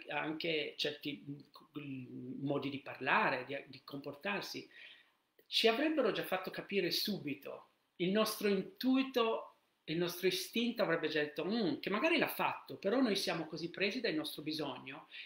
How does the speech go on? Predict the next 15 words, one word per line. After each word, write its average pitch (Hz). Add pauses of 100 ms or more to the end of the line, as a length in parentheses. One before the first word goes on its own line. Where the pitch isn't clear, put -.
(120)
che 226
non 214
lo 175
vediamo, 139
siamo 180
accecati 151
da -
questa -
cosa, 139
dalla 151
nostra 156
aspettativa, 165
dal 143
nostro 139
bisogno. -